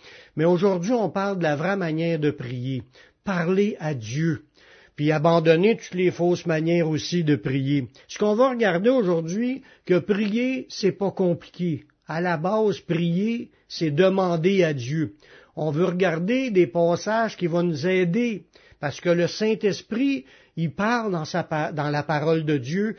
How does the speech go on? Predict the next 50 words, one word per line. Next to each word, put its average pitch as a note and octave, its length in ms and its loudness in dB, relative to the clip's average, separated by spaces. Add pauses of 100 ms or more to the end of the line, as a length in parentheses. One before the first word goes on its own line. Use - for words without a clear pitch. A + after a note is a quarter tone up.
(140)
puis D3+ 100 -2
il D3 40 2
veut G3+ 160 6
parler A#3 380 0
aujourd'hui G3 480 0
dans F3+ 160 -2
notre D#3 260 -4
cœur G#3 320 -2
pour F3 140 0
nous F#3 260 2
amener A#3 540 0
à F3+ 180 -4
ce - 80 -12
qu'on G3 240 -2
soit A3 240 -2
des F3+ 240 0
gens G3+ 400 -4 (160)
qui F3 160 0
prient. F3+ 400 -2 (1300)
Dès B3+ 340 4
qu'on G#3 300 0
a G3 60 2
reçu F#3+ 240 -4
le G#3 80 0
Saint-Esprit, F3 840 -2
le C#3+ 120 0
Saint-Esprit F3 640 -2
a G#3 60 2
déjà E3+ 260 2
commencé D#3 500 -2
un D#3+ 280 -2
œuvre. D#3 320 -2
On C#3+ 120 -4
s'est G3 200 0
repenti, G3+ 840 -4 (240)
on F3 240 0
a F#3 60 2
reçu A#3 300 -4
le A3+ 60 0
Saint-Esprit, G#3+ 720 -6
puis G3 100 -4
à - 20 -6
partir G3+ 400 -4
de G3 100 2
ce - 200 -4
moment-là, G#3+ 680 -2
la D3 160 0
Bible D#3+ 260 -2
a C#3 100 -2
dit D#3+ 320 -4